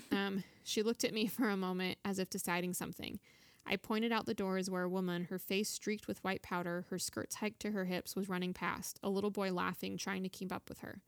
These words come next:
Speaker 2: Teamy nodded once. I took her hand and walked the two of us out of the church.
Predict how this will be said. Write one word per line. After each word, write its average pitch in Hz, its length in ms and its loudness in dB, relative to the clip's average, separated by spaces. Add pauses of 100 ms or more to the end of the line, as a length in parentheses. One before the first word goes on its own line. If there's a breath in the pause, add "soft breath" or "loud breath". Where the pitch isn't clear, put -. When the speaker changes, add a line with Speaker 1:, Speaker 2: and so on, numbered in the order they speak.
(580 loud breath)
Speaker 2:
Teamy 226 320 2
nodded - 400 -4 (220)
once. - 500 -4
I 196 80 0
took 208 220 -2
her 214 140 0
hand 190 280 0
and 185 160 -2
walked 180 280 -2
the 185 80 -6
two 185 160 -2
of 185 100 0
us 170 260 -4
out 180 120 -2
of - 120 -10
the - 60 -12
church. - 480 -8